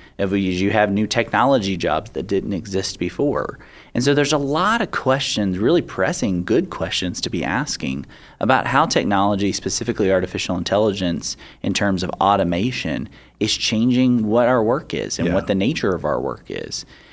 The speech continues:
Speaker 1: And I think that really gets back to really what we talked about in this past episode, talking about the nature of what does it mean to be human.
Speaker 2: Yeah.
Speaker 1: I think we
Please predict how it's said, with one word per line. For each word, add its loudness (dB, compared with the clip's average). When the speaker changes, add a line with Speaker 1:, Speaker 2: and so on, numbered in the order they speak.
Speaker 1:
And 2
I 4
think 0
that 4
really 4
gets 0
back 0
to -2
really 2
what 2
we 2
talked 0
about 0
in -2
this -2
past -2
episode, -2
talking -2
about -6
the -6
nature -4
of -6
what 0
does 0
it -4
mean 0
to -10
be -2
human. -4
Speaker 2:
Yeah. -4
Speaker 1:
I 0
think 2
we 4